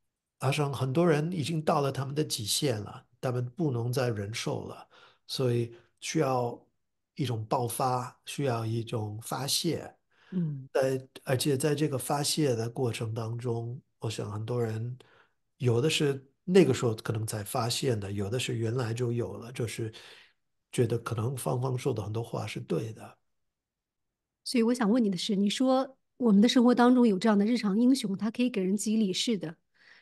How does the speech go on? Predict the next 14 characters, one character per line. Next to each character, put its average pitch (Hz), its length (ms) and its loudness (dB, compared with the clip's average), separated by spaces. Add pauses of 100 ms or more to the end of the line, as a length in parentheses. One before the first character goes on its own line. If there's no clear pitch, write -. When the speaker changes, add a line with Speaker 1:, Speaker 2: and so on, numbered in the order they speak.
(180)
Speaker 2:
但 285 160 6
是 262 40 4
他 277 120 4
们 269 120 8
只 220 140 2
是 240 220 2
比 220 100 -2
如 220 80 2
说 247 160 2
少 175 340 0
数 226 280 -2
的 220 100 0
个 262 320 6
体 - 440 -12